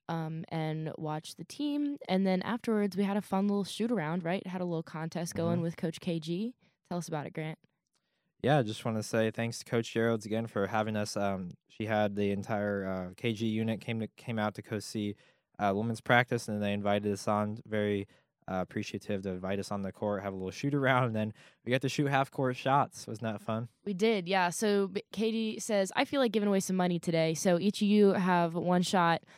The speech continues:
Speaker 1: and if you make a half court, then I'm gonna give you fifty bucks." And some of us, myself included, are not great shooters. Um, and so she was so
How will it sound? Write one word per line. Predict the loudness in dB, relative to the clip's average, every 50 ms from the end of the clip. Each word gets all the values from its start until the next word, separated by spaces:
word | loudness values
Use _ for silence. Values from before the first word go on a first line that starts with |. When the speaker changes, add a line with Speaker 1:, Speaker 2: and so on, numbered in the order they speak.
| _ _ 0
Speaker 1:
and | 0
if | 2 4
you | 4
make | 4 4 4
a | 2 4
half | 2 2 2
court, | 2 2 2 2 2 0 -2 -6 -4
then | 0 2 2 4 2 2 0 -2 -4 -2
I'm | -2 -2 0
gonna | 0
give | 0 0 -2
you | -2
fifty | -4 -6 -8 -6
bucks." | -6 -6 -6 -6 -8 -12 -14 -16 _ _ _ _ -4 0
And | 0 2
some | 4 4 4 4
of | 6 6
us, | 6 4 2 0 -6 -8 -4 0
myself | 2 2 2 2 2 0
included, | 0 0 2 2 4 4 4 4
are | 2 2
not | 0 0 -2 -2
great | 0 -2 -2 -2
shooters. | -2 -2 -2 0 0 0 -2 -4 -6 -8 -16 -20 -20 _ _ _ _ _ _ 4
Um, | 6 6 8 6 6 4
and | 4 4 6
so | 6 4
she | 4 6 6 4
was | 6 6
so | 6 8 8 8 8 8 6